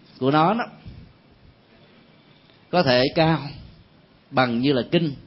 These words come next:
và cũng có thể không bằng được như là kinh. Cho nên khi sử dụng tất cả những tác phẩm không thuộc Phật nói đó thì chúng ta phải thận trọng, vì thỉnh thoảng nó có thể ngược lại tông chỉ của Ngài.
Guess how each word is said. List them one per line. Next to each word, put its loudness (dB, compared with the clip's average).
và -2
cũng -6
có 2
thể 2
không -4
bằng -2
được -8
như -2
là -4
kinh. -4
Cho 4
nên 4
khi 4
sử 4
dụng 4
tất 0
cả 2
những 0
tác -2
phẩm -2
không -2
thuộc -4
Phật -4
nói 0
đó -4
thì -2
chúng -2
ta -2
phải -6
thận -10
trọng, -8
vì 0
thỉnh -2
thoảng -2
nó 2
có -2
thể -2
ngược 0
lại 0
tông -6
chỉ -4
của -8
Ngài. -6